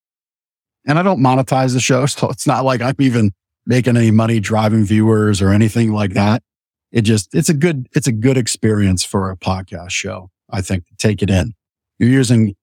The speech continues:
anytime you use two senses together, you get a better experience. So audio, visual, right? But this whole concept of balance, right? This goes back to my analogy of what you're carrying around like baggage,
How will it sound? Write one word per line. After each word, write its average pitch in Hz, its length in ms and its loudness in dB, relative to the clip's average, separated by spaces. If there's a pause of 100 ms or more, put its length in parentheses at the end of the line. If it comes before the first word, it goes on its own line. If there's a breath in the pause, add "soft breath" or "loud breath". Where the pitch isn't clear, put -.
anytime 147 360 0
you 117 80 4
use 117 200 4
two 139 200 0
senses 107 400 0
together, 107 420 2
you 101 100 0
get 104 120 0
a 98 60 -4
better 101 260 0
experience. - 640 -6 (160)
So - 220 -2
audio, 98 480 0 (120)
visual, - 400 -6 (140)
right? 110 200 -2 (1500)
But 131 200 -4 (500)
this 156 160 2
whole 196 180 0
concept 143 520 -2
of 95 140 -4
balance, 104 480 0
right? 110 200 2
This 156 160 0
goes 160 180 0
back 113 300 0
to 110 100 -4
my 101 180 2
analogy 101 600 0
of 95 160 -4
what 107 160 -2
you're 110 100 0
carrying 107 320 0
around 98 320 2
like 90 200 -4
baggage, 95 580 -4